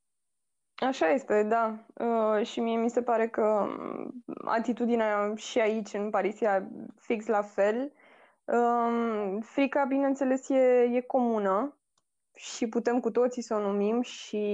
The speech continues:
um, ne recunoaștem cu toții că, că o trăim. Lucrul ăsta te unește.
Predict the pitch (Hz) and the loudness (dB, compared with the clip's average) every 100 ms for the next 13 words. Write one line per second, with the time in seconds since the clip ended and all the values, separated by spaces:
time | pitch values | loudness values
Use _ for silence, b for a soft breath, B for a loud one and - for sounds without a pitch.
0 | 202 202 202 185 - 202 202 196 190 190 | 0 2 0 -2 -2 0 2 2 0 -4
1 | - - 233 _ 220 214 220 214 214 214 | -8 -12 -16 _ -2 -2 0 -2 -2 -4
2 | 202 214 220 214 202 190 190 175 196 - | -2 0 -2 -2 -4 0 2 2 -2 -6
3 | - - 240 - 214 208 220 196 185 185 | -14 -20 -20 -4 0 0 0 0 0 -2
4 | 214 302 b b b _ 226 214 214 214 | -4 -8 b b b _ -2 0 0 -2
5 | 202 240 247 214 190 196 - 190 240 | 0 0 2 0 -2 -4 -4 -6 -6